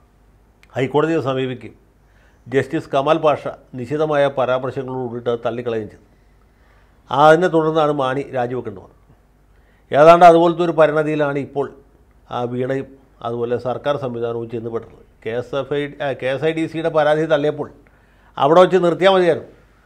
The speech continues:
ആ, എസ് എഫ് ഐ ഒ വരുമ്പോൾ അവർക്ക് "ദാ ഞങ്ങളുടെ കയ്യിലുള്ള രേഖകളൊക്കെ ഇതാ പിടിച്ചോളൂ"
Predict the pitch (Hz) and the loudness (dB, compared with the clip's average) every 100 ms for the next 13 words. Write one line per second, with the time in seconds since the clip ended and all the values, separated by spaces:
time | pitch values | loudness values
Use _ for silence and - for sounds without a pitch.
0 | _ _ _ _ - 135 139 135 131 135 | _ _ _ _ -2 2 6 4 2 -2
1 | - 131 127 160 156 156 156 160 - - | -14 -8 -6 -4 -2 -2 0 -4 -8 -8
2 | 143 143 147 139 139 127 - - 139 131 | -6 -2 0 0 0 -8 -20 -8 -2 -2
3 | - - 117 123 139 143 139 131 127 120 | -4 -14 -10 -6 -2 -2 -2 -4 -4 -4
4 | 117 123 120 117 113 117 110 107 - - | -2 -4 -6 -8 -8 -8 -10 -14 -16 -20